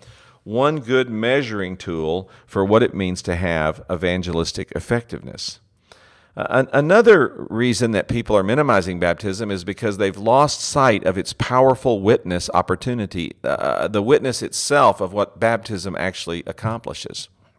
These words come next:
For example, some churches are saying, "Well, we baptize once a year. We go to the beach, or we go to the lake, or, or we go to some other special setting, and, and we just baptize once a year."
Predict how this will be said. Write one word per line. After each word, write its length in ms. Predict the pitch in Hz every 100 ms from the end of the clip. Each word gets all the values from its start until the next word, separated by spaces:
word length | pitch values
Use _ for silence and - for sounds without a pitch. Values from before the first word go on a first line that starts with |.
| _ _ _ _ _ _ _ - - - - -
For 140 | 135
example, 320 | 123 131 120
some 200 | - 151
churches 380 | - 127 - 101
are 60 | 107
saying, 220 | 120 120
"Well, 100 | 120
we 120 | 135
baptize 500 | 131 127 127 120 98
once 380 | 101 123 123 113
a 40 |
year. 600 | 90 95 117 107 73 - _ _ - -
We 120 | 98
go 160 | 113 120
to 80 |
the 140 | 101 101
beach, 540 | 123 123 123 95 -
or 80 | 85
we 100 | 90
go 120 | 101
to 60 | 101
the 160 | 95
lake, 480 | 95 110 113 92 82
or, 220 | 85 82 - -
or 100 | 95
we 100 | 107
go 180 | 104 110
to 120 | 101
some 200 | - 113
other 280 | 113 104 98
special 400 | - 110 107 98
setting, 480 | - 123 113 92 85
and, 120 | 85
and 100 | 95
we 60 | 92
just 240 | 92 -
baptize 580 | 101 101 - 92 87 -
once 380 | - 95 95 -
a 60 | 85
year." 420 | 98 113 60